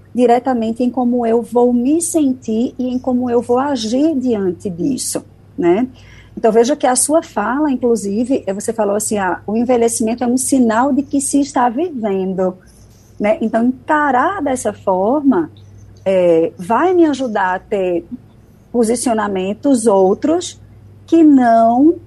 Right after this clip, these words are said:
se, é, diferentes daquele meu pensamento de a velhice são apenas perdas, a velhice é doença, a velhice é impossibilidade, né? Enfim. E eu fico pensando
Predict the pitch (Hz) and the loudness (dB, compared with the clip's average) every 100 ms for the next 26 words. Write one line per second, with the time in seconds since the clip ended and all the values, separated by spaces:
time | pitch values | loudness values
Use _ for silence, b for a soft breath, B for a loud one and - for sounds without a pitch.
0 | - - - 302 - 202 - - 262 277 | -16 -10 -6 -6 -2 -4 -4 -2 0 2
1 | 285 240 277 294 277 277 262 254 247 247 | 0 0 -2 -2 -4 -2 0 2 0 -2
2 | 247 254 240 220 226 220 220 - 220 226 | -6 -4 -4 -6 -4 -4 -2 -2 2 2
3 | 214 208 - 220 233 208 - 214 202 - | 2 -2 -6 -6 -4 -2 -2 -4 -4 -6
4 | - 190 175 175 180 180 B B B - | -2 -2 -2 -2 -2 -4 B B B -2
5 | 214 220 220 214 214 - 226 196 208 202 | 2 2 2 2 -2 -2 0 0 -2 -2
6 | 190 185 - 185 175 b b b 208 220 | -4 -4 -2 -2 -2 b b b -2 2
7 | 233 220 226 - 233 226 226 220 - 214 | 2 2 -2 -2 -2 0 0 0 0 0
8 | 220 185 196 180 170 160 175 175 170 - | 0 0 0 0 -2 -2 -2 -2 -2 -2
9 | 190 233 262 - 254 - 220 190 165 - | 0 0 0 -2 -4 -4 -6 -4 -4 -6
10 | b b b b - 247 254 311 311 277 | b b b b 0 0 0 -2 -4 -4
11 | 220 220 - 208 277 302 220 | -6 -4 -6 -2 0 2 0